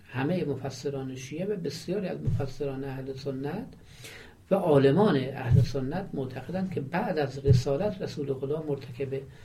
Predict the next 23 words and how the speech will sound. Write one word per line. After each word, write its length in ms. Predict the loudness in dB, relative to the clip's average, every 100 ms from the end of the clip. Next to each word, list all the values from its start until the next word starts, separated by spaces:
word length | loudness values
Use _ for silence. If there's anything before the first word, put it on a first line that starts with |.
| -20 -20 -10
گناه 640 | 2 2 4 2 0 -6 -6
نشدند، 460 | -6 -6 -6 -4
اما 360 | 4 6 6 2
قبل 220 | -4 -2
از 200 | -2 -4
رسالت 540 | -6 -6 -4 -2 -2 -2
یا 120 | -2
بعد 280 | 6 8 8
از 160 | 4
رسالت 460 | -4 -6 -4 -4 -2
نسبت 380 | -4 -4 -6 -6
به 60 |
ترک 400 | -8 -6 -6 -6
اولا 440 | -4 -2 -2 -2 -2
اونها 360 | 8 10 10 6 -8 -20 -20 -20 -20 -20 -20 -18 -14 -14 -14 -16 -2
دیدگاه‌های 460 | 2 4 4 4
مختلفی 560 | -4 -6 -8 -8 -8 -8
هست. 140 | -10
بهترین 640 | 4 6 6 4 2 4 4
نظر 260 | 2 -2
این 160 | -2 -2
هست 220 | -2 0
که 180 | 0